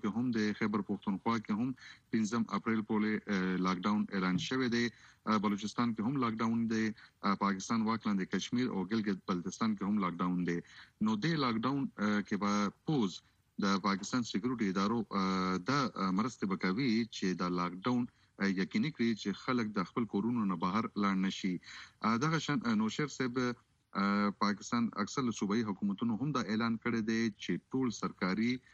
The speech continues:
او شخصي دفترونه یې تړلي دي. او یوازې، دغه شان کاروباري مرکزونه هم تړل شوي دي. یوازې، سود سودا دوکان-، دوکانونه کولاو دي یا هغه دوکانونه کولاو دي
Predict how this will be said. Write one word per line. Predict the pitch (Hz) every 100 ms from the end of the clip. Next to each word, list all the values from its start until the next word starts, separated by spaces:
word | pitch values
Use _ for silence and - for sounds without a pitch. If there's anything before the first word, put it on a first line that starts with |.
| - _ 95
او | 95 -
شخصي | 101 - - 151 92
دفترونه | 95 - 104 117 110
یې | 101
تړلي | 87 92 90 90
دي. | 85 - - - -
او | 101 104
یوازې، | 104 107 135 135 123 131 131 127 - 104 104 101
دغه | 127 127
شان | 120 107
کاروباري | 101 98 104 131
مرکزونه | 107 107 101 139 117
هم | 165
تړل | 147 131 123
شوي | 139 135 120
دي. | 110
یوازې، | 101 101 139 143 127 131 131 - - _ - 107 107 110 110 110 110 - -
سود | 165 -
سودا | 120 127 123
دوکان-، | 107 107 107 - 107
دوکانونه | 107 113 113 127 113
کولاو | 110 113 110
دي | 104 101
یا | 101 98
هغه | 131 123
دوکانونه | 107 101 110 127 107
کولاو | 107 123
دي | 110